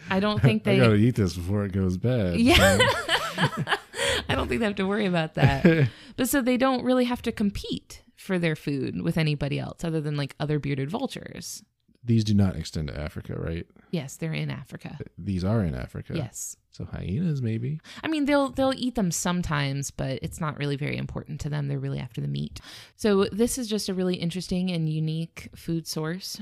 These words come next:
Speaker 1: for them. Now, they have really, really excellent eyesight. It lets them spot their meals from way high up in the sky. So when they're flying around way, way, way up high in the air, they can see well enough to spot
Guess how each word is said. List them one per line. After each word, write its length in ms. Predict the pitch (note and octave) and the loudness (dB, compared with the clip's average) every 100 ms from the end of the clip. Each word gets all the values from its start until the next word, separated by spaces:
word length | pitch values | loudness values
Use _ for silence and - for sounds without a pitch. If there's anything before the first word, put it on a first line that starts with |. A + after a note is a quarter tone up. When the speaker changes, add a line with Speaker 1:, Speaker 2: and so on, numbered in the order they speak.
| G#3 | -10
Speaker 1:
for 200 | - E3+ | -6 -4
them. 380 | D#3 D#3+ A3 A#3+ - - _ _ | -2 0 -2 -4 -14 -20 _ _
Now, 400 | F#3+ G3 F#3 F#3+ | 2 2 2 0
they 140 | F#3 | 0
have 260 | F#3 F#3+ F3+ | -2 -2 -2
really, 500 | F#3 G3+ A#3 C#4 D4+ | -2 0 2 2 0
really 380 | A3 G#3+ G3+ - | 0 0 0 -2
excellent 420 | F3 - - F3 - D#3 | -6 -6 -4 -4 -6 -6
eyesight. 760 | D#3+ D3+ - C3+ - - - _ - | -4 -4 -8 -10 -12 -16 -20 _ -2
It 100 | F#3+ | 2
lets 220 | G3+ G3+ | 2 2
them 160 | G3+ F3 | -2 -2
spot 400 | - F#3 G3+ G#3+ | 0 0 0 0
their 100 | F3+ | 0
meals 380 | F3 F3 E3+ | 2 2 0
from 300 | - E3 D#3+ | -2 -6 -6
way 240 | D#3 E3+ F3 | -4 -2 -2
high 200 | D#3 D#3+ | -2 -4
up 140 | D3+ | -4
in 60 | D3+ | -6
the 60 | |
sky. 340 | D3 - D3+ D#3 | -6 -4 -4 -4
So 100 | D#3 | -4
when 60 | D#3 | -6
they're 80 | D3+ | -6
flying 400 | - D#3+ D#3 D#3+ | -6 -6 -4 -6
around 600 | D3+ D3+ D3 D3+ D3 D3 - - - _ - | -6 -6 -4 -2 -4 -6 -14 -20 -20 _ -8
way, 480 | D#3+ E3+ F3 F3 F3 | -2 0 2 4 4
way, 160 | E3+ | 2
way 180 | E3 D#3+ | 2 2
up 140 | D#3+ - | 0 -2
high 160 | D#3 | -4
in 120 | D3+ | -4
the 140 | D3+ - | -6 -8
air, 280 | F3+ F#3+ F#3 | -6 -4 -2
they 160 | F3 E3 | -2 -4
can 220 | - D#3 | -2 -4
see 240 | - G#3+ | -2 -2
well 260 | G#3+ G3 G3 | 0 0 0
enough 380 | G3 G3 G3 - | 0 0 -2 -6
to 120 | E3 | -8
spot 560 | - F3 E3+ - - | -6 -4 -4 -6 -12